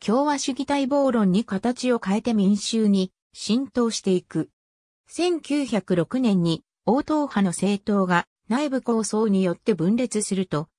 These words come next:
国王カルロス一世はジョアン・フランコに独裁を認めたため、反王政運動は激化する。千九百八年二月一日、リスボンのコメルシオ広場で、カルロス一世と王太子、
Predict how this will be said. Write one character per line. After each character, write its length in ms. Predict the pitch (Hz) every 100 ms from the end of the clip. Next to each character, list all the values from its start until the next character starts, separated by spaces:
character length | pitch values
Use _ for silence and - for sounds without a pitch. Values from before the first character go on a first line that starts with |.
| _
国 320 | - 175 - 269
王 160 | 277
カ 180 | 233 294
ル 140 | 330
ロ 120 | 262 220
ス 120 | 170
一 120 | 220
世 320 | - 208 170
は 200 | 151 143 _ _ -
ジ 100 | 170
ョ 60 |
ア 100 | 214
ン・ 80 | 285
フ 140 | - 277
ラ 120 | 285
ン 60 |
コ 140 | 269 233
に 120 | 196
独 240 | 160 160
裁 320 | - - 269 262
を 100 | 247
認 220 | 214 233
め 140 | 226
た 100 | 214
た 140 | 196 180
め、 180 | 160 - _ -
反 240 | 190 220
王 140 | 226
政 380 | 262 - 277 262
運 220 | 202 233
動 220 | 277 240 233
は 120 | 214
激 280 | 170 - -
化 120 | 214
す 140 | -
る。 220 | 160 147 _ _ _ _ _ _
千 320 | - 339 339
九 240 | - 285 277
百 280 | 226 196
八 320 | 170 165 - 277
年 220 | 254 196
二 140 | 170
月 340 | 190 214 - 190
一 100 | 202
日、 400 | 180 - 160 - _ -
リ 140 | 254
ス 160 | 330 285
ボ 140 | 240
ン 60 | 202
の 120 | 170
コ 160 | - 165
メ 120 | 233
ル 120 | 285
シ 200 | - 262
オ 60 | 262
広 320 | - 262 220
場 120 | 180
で、 180 | 165 - _ _
カ 140 | - 320
ル 120 | 330
ロ 140 | 247
ス 140 | - 196
一 140 | 220
世 260 | - 214 185
と 220 | 175 170 _ _
王 160 | 160 226
太 300 | - 262 214
子、 280 | - 170